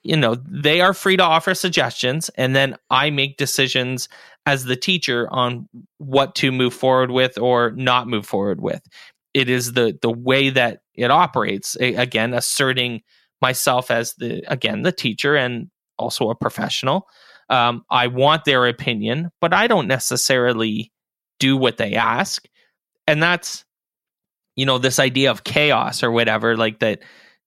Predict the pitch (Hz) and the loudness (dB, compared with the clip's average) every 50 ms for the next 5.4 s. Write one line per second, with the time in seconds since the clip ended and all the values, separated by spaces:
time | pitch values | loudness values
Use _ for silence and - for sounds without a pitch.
0 | _ _ - 135 120 113 110 110 107 - 127 123 120 117 110 110 110 110 107 - | _ _ -4 -2 0 2 0 0 -2 -4 -4 0 2 2 4 4 2 2 0 -2
1 | - - 120 107 - - 120 123 123 131 127 127 127 135 131 123 120 123 127 123 | -4 -2 -2 -2 -2 -2 0 0 0 0 0 0 0 2 2 2 2 2 0 0
2 | 120 117 113 104 - - 131 127 123 - 120 107 - - - 123 113 101 110 - | -2 -2 -2 -2 0 0 2 2 2 0 -2 -2 -2 -2 -2 -2 -2 -2 -4 -6
3 | - - - 110 107 - 104 101 110 110 113 117 127 120 117 117 113 110 110 - | -6 -6 -6 -6 -6 -4 -4 -4 -2 0 0 2 2 0 0 0 -2 -2 -2 -2
4 | - 117 110 113 113 110 - - 117 110 113 117 123 117 113 113 110 104 110 117 | -4 -4 -2 -2 -4 -4 -4 -6 -6 -6 -6 -6 -6 -4 -4 -2 -4 -4 -2 -2
5 | 127 123 113 107 104 135 - | -2 -2 -2 -2 -4 -8 -12